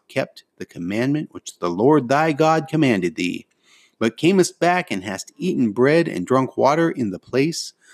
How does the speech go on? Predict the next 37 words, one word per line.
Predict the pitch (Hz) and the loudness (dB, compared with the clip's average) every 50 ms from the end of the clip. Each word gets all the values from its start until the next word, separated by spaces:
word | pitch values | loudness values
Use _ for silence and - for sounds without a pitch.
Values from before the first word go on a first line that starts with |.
| - - _ _ - | -20 -20 _ _ -2
of | 110 101 95 92 | -2 -2 0 -2
the | 101 90 | -4 -4
which | 87 87 98 127 175 175 - - - - - - | -2 2 4 4 4 4 2 -2 -8 -8 -8 -8
the | 95 87 | -8 -6
Lord | 87 92 113 131 151 151 139 113 | -2 2 4 4 4 4 2 0
did | - 120 127 123 - | 0 0 0 0 -2
say | - - - 127 131 127 | -6 -2 0 2 2 2
to | - - 117 | 0 -2 -2
thee, | 110 123 120 123 127 - - | 0 -2 -2 -2 -4 -6 -8
Eat | 147 151 - - | -10 -10 -8 -6
no | 110 104 98 92 | -6 -4 -4 -4
bread | 92 - 104 107 117 127 135 147 143 143 - - | -4 -2 0 2 2 2 2 0 -2 -6 -10 -12
and | 95 90 | -12 -10
drink | 85 - 107 127 143 - | -4 -2 0 0 0 -2
no | - 104 92 90 | -2 -4 -4 -2
water, | 87 87 95 107 120 143 156 156 156 156 - - - - - _ | -2 0 2 2 4 4 4 2 2 0 -4 -12 -20 -20 -12 _
thy | - 107 101 98 | -2 -2 -2 -2
carcass | - - - 151 165 160 - - 82 - - - - - - - _ _ _ _ _ _ _ - | -4 -4 -2 0 0 0 0 -2 -2 -2 -2 -4 -4 -6 -8 -12 _ _ _ _ _ _ _ -12
shall | - - - 92 87 | -6 -4 -2 -2 0
not | 90 92 87 - - - - | 0 0 -2 -2 -4 -8 -14
come | - - - 123 127 135 143 139 | -8 -2 0 0 2 2 0 -2
unto | - 95 92 - - | -4 -6 -8 -10 -10
the | - - - | -8 -8 -8
sepulchre | - - - 139 - - - - - - 147 147 | -6 -4 -4 -4 -2 -4 -6 -4 -2 0 0 0
of | - - - 101 90 | 0 -2 -4 -6 -4
thy | 92 92 110 117 117 | -2 0 0 0 -2
fathers. | - - - 85 82 82 80 80 80 - - - - - _ _ _ _ _ _ _ _ _ _ _ _ _ _ _ _ _ _ _ _ _ _ _ _ _ _ _ _ _ _ _ - - - - - - | -4 -6 -6 -4 -4 -4 -4 -6 -8 -10 -12 -16 -18 -20 _ _ _ _ _ _ _ _ _ _ _ _ _ _ _ _ _ _ _ _ _ _ _ _ _ _ _ _ _ _ _ -20 -18 -18 -16 -10 -6
And | - 104 | -4 -2
it | 113 110 - | -2 -2 0
came | 139 151 175 175 | 2 4 4 4
to | 131 113 | 4 2
pass, | - 113 120 123 135 135 135 - | 2 0 -2 -2 -2 -2 -4 -4
after | - 98 101 - - 98 | -4 -4 -6 -4 -6 -8
he | 87 85 101 95 92 | -6 -6 -6 -6 -6
had | 92 80 | -6 -8
eaten | - 95 113 - - 95 87 | -8 -10 -10 -8 -8 -10 -8
bread, | - - 95 92 98 101 101 104 117 | -6 -4 -4 -2 -2 -2 -4 -6 -10